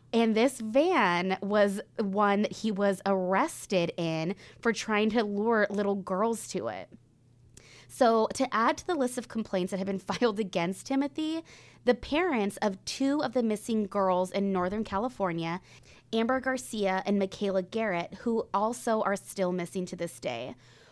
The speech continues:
well, they claim that Timothy had been contacting them in regard to their missing children, that he wanted to help locate them. Timothy was coming around the families completely uninvited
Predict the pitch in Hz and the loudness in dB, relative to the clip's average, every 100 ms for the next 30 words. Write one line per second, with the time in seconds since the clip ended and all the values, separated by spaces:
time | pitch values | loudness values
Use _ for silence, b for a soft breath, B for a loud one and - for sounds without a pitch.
0 | b 233 254 247 233 240 - 196 294 370 | b 4 6 6 4 0 -2 2 4 2
1 | - 294 277 254 202 - 208 214 202 185 | -2 -2 2 2 0 -2 -2 -2 -2 -2
2 | 185 190 185 - 190 202 214 190 196 180 | -2 -2 -4 -2 -2 0 -2 -2 -2 0
3 | 165 180 190 190 180 185 175 185 - 202 | 0 0 0 0 -2 2 2 0 -2 -2
4 | 175 175 - 170 170 330 392 214 80 135 | 0 -2 -4 -6 -4 -2 -2 -4 -6 -10
5 | b b b 214 220 226 214 196 190 180 | b b b 0 0 0 0 -2 -2 -4
6 | - 190 190 185 185 - 135 104 127 - | -4 2 2 2 -2 -8 -8 -8 -12 -14
7 | B B B - 262 311 349 349 - 226 | B B B 0 2 2 0 0 -2 -2
8 | 233 233 185 165 196 196 185 170 175 170 | 0 0 0 0 -2 -2 -4 -2 -2 -4
9 | - 214 202 185 220 247 285 330 - 226 | -4 -4 -4 -4 -4 -2 -2 -2 -2 0
10 | 233 190 165 165 165 170 | 0 0 0 -2 -4 -6